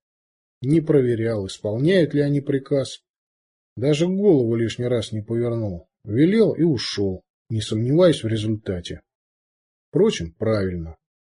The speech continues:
"Сваливать надо", вздохнул Маркер. "То-то мне эта тачка сразу не понравилась", припомнил Отвёртка.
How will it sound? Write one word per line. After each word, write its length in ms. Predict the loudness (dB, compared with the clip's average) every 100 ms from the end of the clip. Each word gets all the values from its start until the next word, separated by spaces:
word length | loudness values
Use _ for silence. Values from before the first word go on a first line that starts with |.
| _ _ _ _ _ _ _ _ _ _ -20
"Сваливать 640 | -12 -2 2 4 4 2
надо", 400 | -4 -4 -6 -10 _ _ -12
вздохнул 500 | -8 -6 -6 -6 -4 -4
Маркер. 440 | -4 -6 -10 -12 _ _ _ _ _ _ _ _ _ _
"То-то 380 | -8 -6 0 0
мне 300 | 2 2 2
эта 180 | 2 2
тачка 420 | 2 2 2 -4
сразу 420 | -2 2 2 2
не 120 | -2
понравилась", 680 | -2 -2 0 0 0 -2 -8
припомнил 580 | -6 -6 -4 -4 -2 -4
Отвёртка. 680 | -4 -2 -2 -2 -6 -12